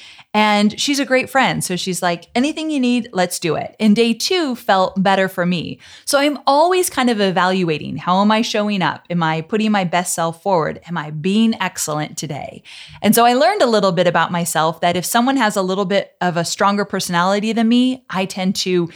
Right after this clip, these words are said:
step back and I'm even a little bit more quiet. And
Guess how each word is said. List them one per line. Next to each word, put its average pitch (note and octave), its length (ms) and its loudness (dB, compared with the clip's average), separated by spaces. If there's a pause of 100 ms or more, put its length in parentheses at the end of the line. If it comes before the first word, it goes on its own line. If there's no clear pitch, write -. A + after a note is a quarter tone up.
(140)
step - 320 -6
back E3 720 -2
and E3 100 -4
I'm D#3+ 140 -2
even E3 400 -2
a D#3+ 40 -4
little E3 220 0
bit E3 160 -8
more A3 300 2
quiet. - 640 -4 (440)
And G3+ 360 2